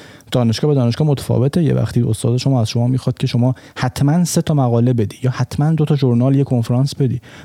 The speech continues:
بعضی جاها می‌گن یه مقاله کافیه. اصلاً بعضی جاها می‌گن شما مقاله هم ندی، اوکیه. همینقدر که ریسرچ شما به نتیجه برسه و ما بدونیم ریزالت کار شما چی بوده،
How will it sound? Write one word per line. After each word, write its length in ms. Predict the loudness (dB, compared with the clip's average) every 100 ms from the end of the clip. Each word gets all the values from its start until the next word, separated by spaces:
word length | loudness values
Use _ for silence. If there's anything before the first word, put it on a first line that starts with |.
| -2
بعضی 240 | 0 0
جاها 180 | 0 -2
می‌گن 240 | 0 0
یه 140 | 2 2
مقاله 380 | 2 2 0 2
کافیه. 420 | 0 0 0 -2
اصلاً 180 | -2 0
بعضی 220 | 2 2
جاها 180 | 2 2
می‌گن 180 | 2 0
شما 240 | 0 2
مقاله 260 | 2 2 2
هم 180 | 2 2
ندی، 140 | 2
اوکیه. 460 | 0 0 0 0 -2 -10 -8
همینقدر 380 | -2 0 2 0
که 100 | 2
ریسرچ 460 | 2 2 0 0 0
شما 180 | 0 0
به 120 | 2
نتیجه 400 | 2 2 2 2
برسه 320 | 2 2 0
و 60 | 2
ما 160 | 2
بدونیم 580 | 2 0 0 2 2 2
ریزالت 460 | 2 0 0 0 0
کار 240 | 0 0
شما 220 | 0 0
چی 160 | 0 -4
بوده، 520 | -2 0 0 0 0